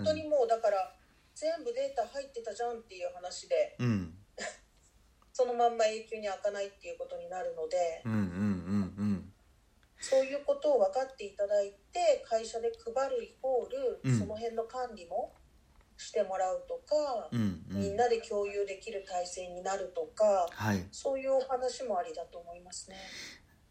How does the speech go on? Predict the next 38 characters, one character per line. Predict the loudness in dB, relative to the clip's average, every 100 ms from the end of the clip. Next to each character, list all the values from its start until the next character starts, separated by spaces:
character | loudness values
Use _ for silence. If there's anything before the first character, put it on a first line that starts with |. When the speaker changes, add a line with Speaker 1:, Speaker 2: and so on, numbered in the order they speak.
| _
Speaker 2:
な | 2 4
る |
ほ | 6
ど。 | 6 4 0 -10 -20 -20 0
あ | 4
の | 6 6 6 6 6 6 6 4 0 -12 _ _ -4
ー、 |
ち | -4
ょ |
っ | -4
と | 2
今 | 8 8
回 | 8 4
の、 | 4 -2 -6
あ | -6 -4
の | -4 -6 -6 -6
ー、 |
赤 | 2 2
川 | 4
さ | 0 -2
ん |
の | -4
お | -2
話 | 0 0 0
は、 | 4 6 4 2
こ | 2
の | 4 8
ラ | 8
ジ | 8 6
オ | 4
を | 2
聞 | -2
く | 2
だ | 4 4
け | 2
で | 2
も | 2
ね、 | 4 4 2